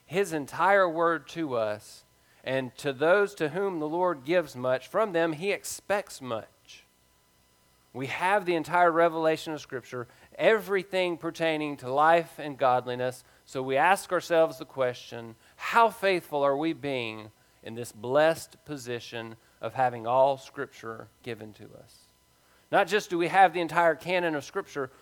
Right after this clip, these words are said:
but we have Scripture at our fingertips. We have God's Word in our hands or in our pockets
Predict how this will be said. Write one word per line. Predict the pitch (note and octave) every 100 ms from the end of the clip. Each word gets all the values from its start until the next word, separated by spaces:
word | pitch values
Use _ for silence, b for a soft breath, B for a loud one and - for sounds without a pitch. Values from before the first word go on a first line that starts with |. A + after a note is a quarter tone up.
| b
but | D#3+ E3+
we | A#3
have | A3
Scripture | - A3 G#3 F#3+
at | E3+
our | E3
fingertips. | - G3+ A3 E3 - A2+ D2 _ - - _ b b b b
We | F#3
have | A3+ D3+
God's | B2+ G3+ A3+ F#3
Word | E3 F3+ E3 D#3 C#3 b b
in | F#3 G#3+
our | G#3
hands | E3 E3 D#3+ D3+ D3 D3 - b b
or | C3+
in | F3+ G#3+
our | G3+
pockets | - E3 D#3 D#3 -